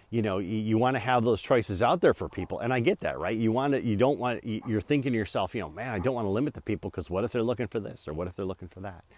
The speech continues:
But the truth of the matter is, is when they come to the site, they are already semi-interested in whatever it is that you offer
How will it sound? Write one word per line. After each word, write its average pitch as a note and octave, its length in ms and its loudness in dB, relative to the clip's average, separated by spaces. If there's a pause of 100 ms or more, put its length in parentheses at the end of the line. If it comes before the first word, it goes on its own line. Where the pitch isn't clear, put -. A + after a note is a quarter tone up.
(420)
But G2 120 0
the G2+ 80 -2
truth F3+ 260 4
of C#3+ 80 0
the A#2+ 60 2
matter B2 280 4
is, F2 160 -2
is F#2+ 140 -4
when G#2 100 0
they G2+ 80 0
come D#3 200 0
to D3+ 80 0
the G2+ 60 -6
site, A#2 440 0 (1500)
they B2+ 160 6
are C3 240 6
already C#3 760 6 (600)
semi-interested G#2 1300 2 (560)
in G2 300 0
whatever C3+ 520 8
it B2 80 4
is B2+ 200 4
that - 180 -6
you G#2 180 -2
offer F3+ 540 -2